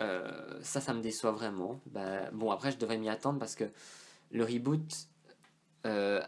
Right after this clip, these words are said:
a eu le malheur d'arriver au moment où Mattel, euh, commençait à faire des coupures dans les, enfin, des coupures. Commençait à devenir un peu radin sur certains points.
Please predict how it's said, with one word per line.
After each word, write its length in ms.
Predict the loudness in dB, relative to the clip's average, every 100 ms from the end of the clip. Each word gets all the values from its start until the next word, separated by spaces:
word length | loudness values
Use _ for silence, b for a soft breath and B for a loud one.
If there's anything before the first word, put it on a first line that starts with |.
| 0
a 400 | 6 8 8 4 -4 _ _ _ _ _ 0
eu 100 | 2
le 120 | 4
malheur 520 | 6 8 8 8 6
d'arriver 440 | 4 4 4 4 4
au 80 |
moment 300 | 4 2 4
où 20 | 4
Mattel, 520 | 2 2 2 2 0 B B B _ 4
euh, 280 | 6 6 2
commençait 360 | 0 -2 -2
à 60 | -2
faire 140 | -2
des 120 | -4
coupures 380 | -6 -8 0 2
dans 140 | 4 2
les, 460 | 0 -2 -2 -2 -6 _ -20
enfin, 180 | -6 -6
des 120 | -6
coupures. 320 | -10 -10 -8 -10 -12 B B B
Commençait 340 | 0 2 4 4
à 80 | 4
devenir 460 | 2 0 -2 -2
un 80 | -4
peu 260 | -2 2 2
radin 420 | 4 2 2 -2
sur 200 | -2 -4
certains 380 | -8 -6 -4 -4
points. 340 | -2 0 0